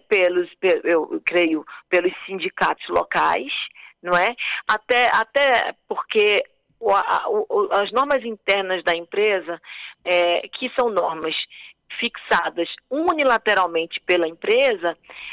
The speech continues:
elas, elas, de fato, elas permitem que a empresa demore muito tempo pra fazer as apurações.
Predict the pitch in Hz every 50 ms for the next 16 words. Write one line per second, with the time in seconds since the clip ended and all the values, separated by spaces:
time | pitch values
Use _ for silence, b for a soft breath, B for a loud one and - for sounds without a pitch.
0 | B - - 208 208 220 254 254 - - - - 226 233 247 247 247 254 - -
1 | - 247 240 247 254 - 269 262 254 254 262 254 - B B B B B B _
2 | - 254 262 254 247 233 233 247 247 269 285 - _ 285 294 302 294 B B B
3 | B B B _ _ - - - 254 240 226 226 226 - - 214 226 240 247 247
4 | 247 226 220 233 247 247 233 226 240 269 302 320 - 370 349 - _ _ 247 233
5 | 240 240 - 254 240 _ 247 233 233 - - 247 233 214 175 175 214 214 220 226
6 | 220 B B B B B B - - 196 208 208 226 226 - - 240 - - 277
7 | 269 - - - - - -